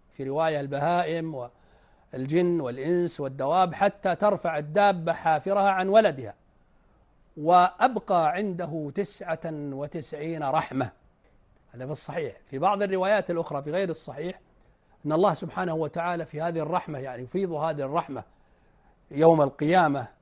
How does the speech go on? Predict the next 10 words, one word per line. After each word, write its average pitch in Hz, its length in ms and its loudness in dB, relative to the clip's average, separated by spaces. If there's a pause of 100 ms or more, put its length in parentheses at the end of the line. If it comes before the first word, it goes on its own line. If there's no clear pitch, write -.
حتى 190 680 2
إن 196 280 -2
إبليس 175 840 -4
ليتطاول 190 1200 0 (380)
طمعاً 175 420 4
في 156 200 -6
هذه، 165 220 -2
من، 156 300 -10
لما 160 180 -4
يرى 170 360 2